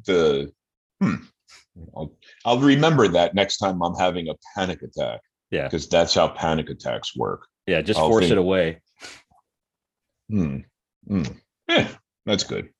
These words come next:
Speaker 2: You
Speaker 1: That's
Speaker 2: just gotta
Speaker 1: good.
Speaker 2: think to yourself, when you're having the panic attack, just think to yourself,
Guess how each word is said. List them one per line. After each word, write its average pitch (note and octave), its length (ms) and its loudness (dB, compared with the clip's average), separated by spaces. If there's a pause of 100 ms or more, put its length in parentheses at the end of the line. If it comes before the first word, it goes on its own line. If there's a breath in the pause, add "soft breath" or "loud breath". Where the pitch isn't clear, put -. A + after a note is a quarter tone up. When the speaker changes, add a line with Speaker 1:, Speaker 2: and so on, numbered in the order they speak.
Speaker 2:
You B2 100 0
Speaker 1:
That's D#3+ 80 4
Speaker 2:
just E3+ 100 2
gotta E3 140 6
Speaker 1:
good. - 60 -6
Speaker 2:
think D3+ 160 0
to D3+ 80 -2
yourself, C3+ 320 0
when B2+ 80 0
you're A#2 100 -2
having B2+ 160 -2
the G#2 60 -6
panic A2+ 260 -8
attack, G#2+ 260 -4
just G2+ 160 -6
think G#2 160 -6
to G2+ 80 -8
yourself, F#2+ 360 0